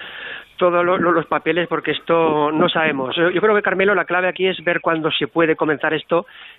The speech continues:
para salvar el campeonato de la mejor manera posible y, sobre todo, hay dos cosas que considero tan importantes. Salvar económicamente a los equipos, como bien has dicho, eh, por supuesto, y se hace a puerta cerrada, el canon que se cobra de los circuitos, pues eso también tendría que, que desaparecer.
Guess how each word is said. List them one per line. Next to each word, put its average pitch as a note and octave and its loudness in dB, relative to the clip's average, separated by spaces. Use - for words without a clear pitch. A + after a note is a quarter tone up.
para D3+ 0
salvar D#3 0
el E3 0
campeonato D#3+ -2
de D#3 0
la D#3 -2
mejor D#3+ -2
manera D#3 2
posible F3 0
y, E3 0
sobre D3+ 2
todo, F3+ 2
hay E3 0
dos F3 0
cosas F3+ -2
que F#3+ -2
considero D#3 0
tan D3 0
importantes. C#3 -4
Salvar E3 0
económicamente E3+ 0
a E3 4
los D#3 0
equipos, D#3+ -2
como C#3+ 0
bien D#3 2
has D3+ 0
dicho, F#3 -2
eh, D#3+ 0
por D3+ -4
supuesto, E3+ -2
y D#3 2
se E3 0
hace D#3 -4
a D#3 -2
puerta D#3+ -2
cerrada, D#3 -2
el D3 -6
canon D#3+ -2
que D3 -6
se D3 -4
cobra D#3 0
de D#3 0
los D#3 0
circuitos, D#3 -2
pues D3 0
eso D#3+ -2
también D3+ 0
tendría C#3 0
que, D3 0
que C#3 -2
desaparecer. D#3 -2